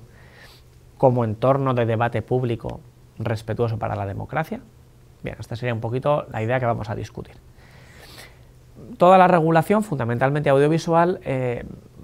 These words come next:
ha subrayado estos principios que tenéis en la diapositiva como principios fundamentales para que haya una esfera pública democrática. En primer lugar, el pluralismo. Es decir,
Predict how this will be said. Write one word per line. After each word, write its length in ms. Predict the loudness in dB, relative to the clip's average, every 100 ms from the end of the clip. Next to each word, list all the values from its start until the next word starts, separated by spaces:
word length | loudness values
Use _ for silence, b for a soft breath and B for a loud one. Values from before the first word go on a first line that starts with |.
| -20 -20 -14 -2
ha 120 | -2
subrayado 420 | 0 0 2 2
estos 200 | 0 -6
principios 440 | -4 -4 -2 -2 -4
que 80 |
tenéis 240 | -4 -4 -4
en 60 |
la 60 | -4
diapositiva 760 | -2 -4 -6 -4 0 0 0 B B
como 220 | -4 -4 -2
principios 420 | -2 0 0 -2
fundamentales 800 | -2 0 0 -2 -2 0 0 -2
para 220 | -4 0
que 60 | 2
haya 160 | 2
una 120 | 0
esfera 320 | -4 -4 -2 -2
pública 380 | -2 -4 -4
democrática. 580 | -8 -10 -14 -16 -18 -20 _ b b b
En 100 | -4
primer 200 | 0 4
lugar, 180 | 4 4
el 80 | 2
pluralismo. 680 | 0 -2 0 -2 -4 -8 -20 -20 b b b b b
Es 80 | -10
decir, 340 | -2 -2